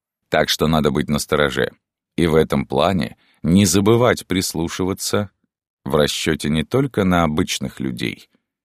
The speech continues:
но и на обитателей изнанки. Вот уж поистине не было заботы. Между тем, стоять на одном месте было совершенно бессмысленно,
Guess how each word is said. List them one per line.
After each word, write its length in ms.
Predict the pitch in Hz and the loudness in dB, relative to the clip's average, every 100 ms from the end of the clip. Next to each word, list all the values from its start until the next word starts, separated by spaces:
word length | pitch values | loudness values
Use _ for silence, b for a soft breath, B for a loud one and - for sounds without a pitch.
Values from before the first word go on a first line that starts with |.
| _ - | _ -4
но 240 | 76 78 | 0 2
и 60 | 73 | 2
на 140 | 73 | 0
обитателей 640 | 67 76 71 69 67 67 | -2 -2 -2 -2 -4 -4
изнанки. 640 | 76 71 67 58 - 60 - _ _ _ _ _ - | -6 -6 -6 -6 -8 -12 -14 _ _ _ _ _ -8
Вот 300 | 69 80 78 | 2 2 2
уж 120 | 82 | -2
поистине 720 | - 92 82 - 73 69 60 _ - | 0 0 0 -4 -4 -4 -6 _ -2
не 240 | 101 82 | 2 2
было 200 | 69 67 | 0 -2
заботы. 580 | 65 78 67 60 60 - _ _ _ _ B B B B B | -2 -2 -2 -6 -10 -14 _ _ _ _ B B B B B
Между 380 | - 143 160 135 | 0 4 4 2
тем, 240 | 123 143 110 | 4 2 4
стоять 400 | 101 120 110 90 | 4 6 4 4
на 100 | 87 | 2
одном 320 | 80 90 80 | 4 2 4
месте 320 | 95 - 82 | 2 0 -2
было 220 | 69 78 | 0 0
совершенно 640 | 73 67 69 - 80 78 69 | 0 -2 -2 0 0 0 -2
бессмысленно, 840 | 71 - - 92 - 65 62 - | -2 -2 0 0 0 -4 -6 -8